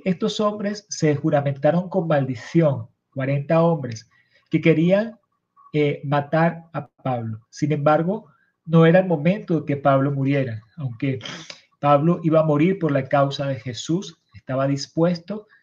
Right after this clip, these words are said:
pero el Señor es quien determina los tiempos y es el que tiene contado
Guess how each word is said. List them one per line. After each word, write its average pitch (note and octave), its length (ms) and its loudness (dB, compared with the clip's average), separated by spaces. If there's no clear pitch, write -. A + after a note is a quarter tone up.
pero D3+ 560 0
el D3+ 100 -2
Señor D#3 540 0
es D#3+ 120 -4
quien F3+ 240 -4
determina D#3 540 -2
los D3 240 -6
tiempos C3+ 600 -4
y C#3+ 100 -4
es C3 120 -8
el E3 120 -4
que E3 120 -4
tiene D3 300 -4
contado D3+ 720 0